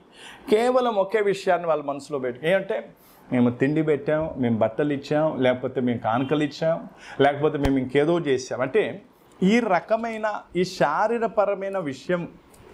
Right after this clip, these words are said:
ఈ శారీరపరమైన విషయాన్ని మాత్రమే దృష్టిలో పెట్టుకోండి, అంటే మనసులో పెట్టుకుంటారు. దేవుడు సేవకునికి ఏమి ఇచ్చాడు? అధికారాన్ని ఇచ్చాడు. ఏం అధికారము?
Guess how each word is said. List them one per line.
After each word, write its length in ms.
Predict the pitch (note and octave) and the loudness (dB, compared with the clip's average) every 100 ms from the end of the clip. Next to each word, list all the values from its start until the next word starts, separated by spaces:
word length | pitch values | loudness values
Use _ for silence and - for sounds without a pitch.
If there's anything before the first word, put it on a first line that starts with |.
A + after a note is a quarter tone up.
| - - C#3+ | -20 -2 4
ఈ 100 | E3+ | 4
శారీరపరమైన 1040 | - D3 D#3+ G#3+ A#3+ A#3+ G#3 G3+ G#3 G3+ | 4 2 2 2 0 2 0 0 -4 -4
విషయాన్ని 540 | D#3+ C#3 F#3 F#3 F#3 | -6 -4 0 0 0
మాత్రమే 920 | E3+ D3 E3 E3+ - F3 E3 F#3 G#3 | -6 -4 -4 -6 -4 0 2 2 0
దృష్టిలో 380 | G3+ F3+ - D#3+ | 0 -2 -2 -6
పెట్టుకోండి, 380 | B2 A2+ - - | -4 -6 -8 -4
అంటే 140 | B2+ | 0
మనసులో 360 | F3 D#3+ D#3+ E3 | 2 0 -2 -2
పెట్టుకుంటారు. 500 | C#3 - - - - - - - - - - A#2 | -2 -4 -14 -14 -14 -14 -18 -12 -10 -6 0 4
దేవుడు 760 | C3 F3 G#3 A3 A#3+ B3+ B3 - - | 4 4 2 2 2 0 -4 -8 -16
సేవకునికి 720 | - - D3 F#3+ G3 G#3+ G3 | -4 2 4 4 2 -2 0
ఏమి 140 | G3 G#3 | -2 -2
ఇచ్చాడు? 240 | - G3+ | -4 0
అధికారాన్ని 480 | F#3 G3+ G#3+ G#3+ G#3 | 0 0 0 0 -6
ఇచ్చాడు. 580 | - - - - - B2+ | -12 -12 -12 -18 -4 0
ఏం 160 | F#3 | 4
అధికారము? 720 | G3+ G#3 G3+ G3 F#3+ G3 G3 | 4 2 0 -2 -2 -8 -14